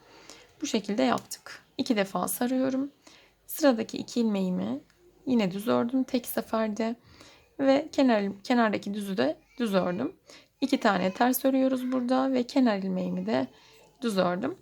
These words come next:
Örneğimizi bu şekilde tekrar, baştan tekrar ediyoruz. Aradaki sekiz sırada tamamladığımız örneğimiz bu şekilde oluyor.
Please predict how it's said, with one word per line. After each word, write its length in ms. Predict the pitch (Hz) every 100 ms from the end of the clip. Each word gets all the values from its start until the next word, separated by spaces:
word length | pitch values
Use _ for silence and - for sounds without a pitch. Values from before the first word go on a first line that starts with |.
| _ - -
Örneğimizi 480 | 381 359 269 254 277
bu 60 | 330
şekilde 600 | 262 233 190 190 247 311 _
tekrar, 480 | - 330 - - 285 - _ -
baştan 340 | 269 - 254
tekrar 360 | 277 233 214 196
ediyoruz. 560 | 190 170 - - 381 - - - -
Aradaki 680 | 339 339 269 240 - 220 285 - - -
sekiz 320 | - 294 320
sırada 300 | - 226 208
tamamladığımız 680 | 254 247 214 208 208 214 -
örneğimiz 480 | 233 185 202 277
bu 60 | 247
şekilde 420 | - 190 196 214
oluyor. 440 | - 202 185 185